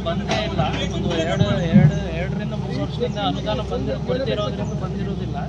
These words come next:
ಹಾಗಾಗಿ ಕೊನೆ ಭಾಗದ ರೈತರಿಗೆ ನೀರು ಮುಟ್ಟೋದು ಭಾಳ ಕಷ್ಟ ಆಗಿದೆ. ಟೋಟಲ್ ಇದು ಟ್ವೆಂಟಿ ಫೈವ್ ಡಿಸ್ಟ್ರಿಬ್ಯೂಟರ್ ಬಂದ್ಬಿಟ್ಟು ಇಪ್ಪತ್ತೆರಡು ಕಿಲೋಮೀಟರ್ ಲೆಂತ್ ಇದೆ. ಹನ್ನೆರಡು ಸಬ್ ಡಿಸ್ಟ್ರಿಬ್ಯೂಟರ್ ಇದೆ. ಒಟ್ಟು ಹದಿನೆಂಟು ಸಾವಿರದ ಮುನ್ನೂರ ಮೂವತ್ತಾರು ಎಕರೆ ಆಯಕಟ್ಟು ಇದೆ.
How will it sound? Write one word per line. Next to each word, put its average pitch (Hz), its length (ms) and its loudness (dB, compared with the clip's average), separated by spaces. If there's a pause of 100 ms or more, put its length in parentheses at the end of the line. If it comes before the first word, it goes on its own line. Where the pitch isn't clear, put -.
(500)
ಹಾಗಾಗಿ 214 520 0
ಕೊನೆ 214 280 4
ಭಾಗದ 226 340 6
ರೈತರಿಗೆ 220 540 6
ನೀರು - 380 4
ಮುಟ್ಟೋದು 226 380 0
ಭಾಳ 208 240 6 (140)
ಕಷ್ಟ - 160 -4
ಆಗಿದೆ. 190 420 -2 (640)
ಟೋಟಲ್ 220 320 0
ಇದು 240 140 4
ಟ್ವೆಂಟಿ 214 300 4
ಫೈವ್ 247 160 0
ಡಿಸ್ಟ್ರಿಬ್ಯೂಟರ್ 220 480 8
ಬಂದ್ಬಿಟ್ಟು 226 540 2
ಇಪ್ಪತ್ತೆರಡು 226 540 2
ಕಿಲೋಮೀಟರ್ 226 400 -2
ಲೆಂತ್ 196 240 -4
ಇದೆ. 160 500 -4 (220)
ಹನ್ನೆರಡು 247 400 2
ಸಬ್ 233 240 -2
ಡಿಸ್ಟ್ರಿಬ್ಯೂಟರ್ 233 440 -4
ಇದೆ. 175 220 0 (600)
ಒಟ್ಟು - 140 2
ಹದಿನೆಂಟು 240 400 0
ಸಾವಿರದ 240 300 0 (160)
ಮುನ್ನೂರ 233 340 -2
ಮೂವತ್ತಾರು 226 720 0
ಎಕರೆ 185 580 0
ಆಯಕಟ್ಟು 220 460 -2 (600)
ಇದೆ. 170 280 -2